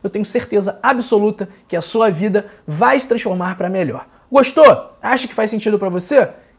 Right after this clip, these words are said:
Clica agora aí, então, no primeiro link da descrição ou no link fixado nos comentários e adquira agora mesmo o seu Código da Longevidade por apenas vinte e nove e noventa na versão digital, que é a única versão disponível.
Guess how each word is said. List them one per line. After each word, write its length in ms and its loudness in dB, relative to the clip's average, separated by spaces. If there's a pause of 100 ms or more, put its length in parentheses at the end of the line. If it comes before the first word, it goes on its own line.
Clica 220 2
agora 260 4
aí, 100 0
então, 300 0
no 100 0
primeiro 420 2
link 200 0
da 100 -2
descrição 600 -4 (300)
ou 180 8
no 80 2
link 220 0
fixado 480 -2
nos 240 0
comentários 600 0 (260)
e 60 2
adquira 680 2
agora 380 2
mesmo 440 -4
o 60 -4
seu 180 -4
Código 420 0
da 100 2
Longevidade 720 0 (280)
por 160 6
apenas 680 0
vinte 460 -6
e 60 -4
nove 400 -4
e 120 -6
noventa 600 0 (320)
na 140 4
versão 320 0
digital, 480 0
que 240 -2
é 120 2
a 80 4
única 440 -4
versão 380 -10
disponível. 680 -8